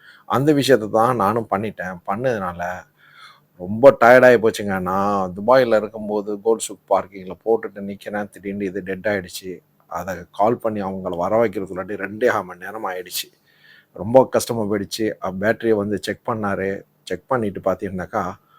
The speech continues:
ஜீரோ பர்சன்டேஜ் ஆயிடுச்சு. அப்புறம் வந்து இதை மாத்துன்னு சொல்லிட்டாங்க. நானும் வேற வழி இல்ல, சரி ஜம்பர் மாத்திட்டு போயிடலாம்னு நினைச்சேன்.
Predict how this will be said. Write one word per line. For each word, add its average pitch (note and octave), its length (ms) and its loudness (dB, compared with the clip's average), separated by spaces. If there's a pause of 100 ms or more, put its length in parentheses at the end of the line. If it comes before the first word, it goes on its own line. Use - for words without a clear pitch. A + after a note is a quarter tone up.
(340)
ஜீரோ A#2+ 200 6 (100)
பர்சன்டேஜ் G2 520 -2
ஆயிடுச்சு. - 280 -8 (140)
அப்புறம் F#2+ 340 -2
வந்து G#2+ 220 -2
இதை A2 120 -2 (100)
மாத்துன்னு A#2 420 0
சொல்லிட்டாங்க. F2+ 380 -6 (580)
நானும் C#3 460 8
வேற B2+ 180 10
வழி B2+ 220 10
இல்ல, B2+ 280 8
சரி A#2+ 360 4 (480)
ஜம்பர் A#2+ 440 4
மாத்திட்டு A2 300 2
போயிடலாம்னு G#2+ 400 2
நினைச்சேன். G2+ 340 -4